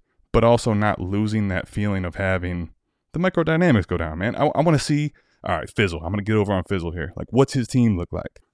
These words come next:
Or I'm in a league and I'm like, all right, I have a quarterback horde going in this league. Let me really look over the different teams,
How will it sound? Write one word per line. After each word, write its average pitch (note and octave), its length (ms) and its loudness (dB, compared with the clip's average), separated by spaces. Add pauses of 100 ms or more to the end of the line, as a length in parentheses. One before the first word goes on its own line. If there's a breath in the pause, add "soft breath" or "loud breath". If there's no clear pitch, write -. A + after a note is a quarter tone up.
(260)
Or G#2 140 4
I'm G#2+ 140 4
in A2+ 60 6
a A2+ 40 4
league A2+ 240 4
and F#2+ 100 2
I'm F#2+ 140 0
like, F2 160 -2
all D#2+ 120 -4
right, D#2 100 -2
I D#2+ 80 2
have G2 160 2
a - 40 -4
quarterback G#2+ 440 4
horde D#2+ 240 -8
going D#2 320 -18 (260)
in G#2+ 160 2
this F#2+ 180 -4
league. E2 280 -6 (560 soft breath)
Let A2+ 100 2
me C3+ 60 6
really B2+ 280 2
look A2 240 2
over G2+ 340 6
the F2 80 -2
different F2+ 340 0
teams, F#2 460 -2